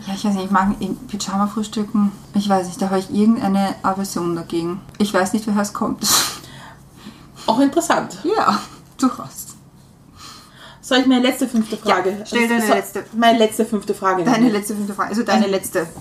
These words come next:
Speaker 1: deine letzte Frage.
Speaker 2: Meine fünfte Frage. Ich habe eine gute fünfte Frage gezogen.
Speaker 1: Okay.
Speaker 2: Manchmal hat man Glück in dem, was man sieht. <laughs> Und ich habe eine Frage gezogen,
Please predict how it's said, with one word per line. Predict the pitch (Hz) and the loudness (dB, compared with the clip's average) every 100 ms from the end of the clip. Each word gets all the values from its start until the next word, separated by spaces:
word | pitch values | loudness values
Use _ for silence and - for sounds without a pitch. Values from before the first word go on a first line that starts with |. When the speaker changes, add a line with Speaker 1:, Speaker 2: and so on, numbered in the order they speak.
| - | -2
Speaker 1:
deine | 202 190 | -2 -2
letzte | 170 - 175 | -6 -8 -12
Frage. | - - - - - - - - - | -10 -10 -10 -14 -20 -20 -20 -18 0
Speaker 2:
Meine | 214 220 | 4 6
fünfte | 208 208 202 - | 4 2 0 -4
Frage. | - 185 175 170 - - - - - - - - - - - - - - - - - - - | -2 -2 -2 -6 -10 -20 -20 -20 -20 -20 -20 -20 -20 -20 -20 -20 -20 -20 -20 -20 -20 -18 2
Ich | 277 | 4
habe | 226 | 4
eine | 190 180 | 2 -2
gute | 185 175 | -4 -4
fünfte | 170 170 170 | -6 -10 -4
Frage | 165 170 | -2 0
gezogen. | 175 185 180 | -2 0 0
Speaker 1:
Okay. | 214 226 - - - - - - - - - - - | 0 0 -4 -16 -20 -20 -20 -20 -20 -20 -20 -20 -2
Speaker 2:
Manchmal | 220 - 370 | -2 0 -2
hat | 320 | -4
man | - | -4
Glück | 269 | -4
in | 254 | -4
dem, | 196 175 | -6 -8
was | - | -12
man | 190 | -6
sieht. | 277 339 | 0 4
<laughs> | 370 415 330 339 - 302 - 254 - - - - 392 381 - - 233 | 4 4 2 0 0 -8 -4 -4 -6 -20 -18 -14 -10 -8 -10 -4 2
Und | 240 | 4
ich | 320 | 4
habe | 302 | 4
eine | 254 247 247 240 - - - | 4 4 4 0 -4 -12 0
Frage | 226 240 247 | 4 4 2
gezogen, | 220 - 175 190 220 | -2 -2 -2 0 0